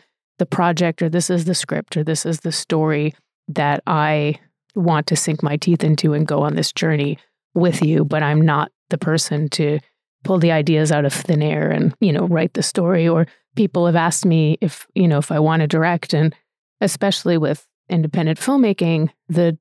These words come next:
director's paths that I've seen is taking a, a single project and living with that for three to five years, from, you know, the script stage to trying to get it made, trying to convince people to give you money,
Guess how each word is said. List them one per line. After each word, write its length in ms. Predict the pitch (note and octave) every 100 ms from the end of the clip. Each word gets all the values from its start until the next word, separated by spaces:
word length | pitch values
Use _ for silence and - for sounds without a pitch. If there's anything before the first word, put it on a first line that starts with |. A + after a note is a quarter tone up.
| _
director's 480 | G3+ F3 F3+ - D#3+
paths 400 | - F3 E3 -
that 140 | D#3+ D#3+
I've 240 | F3+ G3+
seen 440 | - E3+ E3+ D#3+ D#3+ _ _ _ _ -
is 220 | F3 D#3
taking 600 | - F#3 E3+ E3 D#3+ D#3 - -
a, 220 | E3 D3+
a 60 | -
single 300 | - D3+ D#3
project 500 | C#3 D#3 D3+ D#3 -
and 140 | C#3+
living 260 | D3 D#3 D3+
with 160 | D#3+ -
that 240 | D#3+ -
for 140 | - E3+
three 240 | - E3
to 60 | D#3
five 280 | F3 D3+
years, 440 | E3+ G3 B2+ D3+ -
from, 340 | - F3 D#3+ - _ _ _ -
you 100 | F3
know, 240 | D#3 C#3+ - -
the 120 | D3
script 400 | - - G#3+ -
stage 560 | - F#3+ F3+ E3+ -
to 400 | - F3 D#3 D#3 C#3+ - _ _ -
trying 320 | - F#3 F3
to 60 | E3
get 200 | E3 D#3+
it 80 | -
made, 540 | F3 E3+ E3 E3+ D#3+ _ _ -
trying 220 | F#3 E3+
to 80 | D#3+
convince 380 | E3 D#3+ E3
people 340 | - E3 D#3+ E3
to 100 | D#3
give 220 | D3 D#3
you 100 | D3+
money, 500 | D#3+ F3 E3+ D#3+ D#3